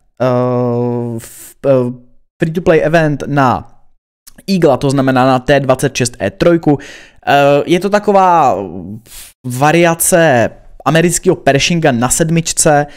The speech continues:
eh, s tím, že to má super forsáž. Je to celkem asi zajímavý stroj, takový sedmičkový metko, eh, s O P spotřebákem na, eh, mobilitu, eh, nic extra, ale zároveň, jestli má být free,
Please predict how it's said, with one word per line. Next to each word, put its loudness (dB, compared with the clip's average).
eh, 2
s -8
tím, -2
že -2
to 0
má 2
super 0
forsáž. 0
Je -2
to 2
celkem 2
asi -2
zajímavý -2
stroj, 0
takový -8
sedmičkový -6
metko, 0
eh, 2
s -6
O -2
P 0
spotřebákem -2
na, -2
eh, -4
mobilitu, 0
eh, -4
nic -2
extra, -2
ale 0
zároveň, 2
jestli -4
má -2
být -6
free, -4